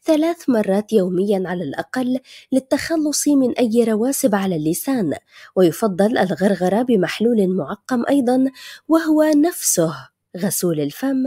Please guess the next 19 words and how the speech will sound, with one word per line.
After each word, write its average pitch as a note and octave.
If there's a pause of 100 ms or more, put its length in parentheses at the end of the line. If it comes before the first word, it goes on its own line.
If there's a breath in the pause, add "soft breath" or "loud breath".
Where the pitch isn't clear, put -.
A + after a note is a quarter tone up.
(240)
أو C#4
بمحلول E3+
ملحي. D3 (1300)
التقليل D#4+
من F#3+
تناول G#3+
السكريات F#3
لأنها G#3
تزيد A3
من C#3+
تراكم F3+
البكتيريا E3
الضارة G3
على G3+
سطح -
اللسان. C#3+ (1200)
تنظيفه D4
باستخدام G#3+
الفرشاة G3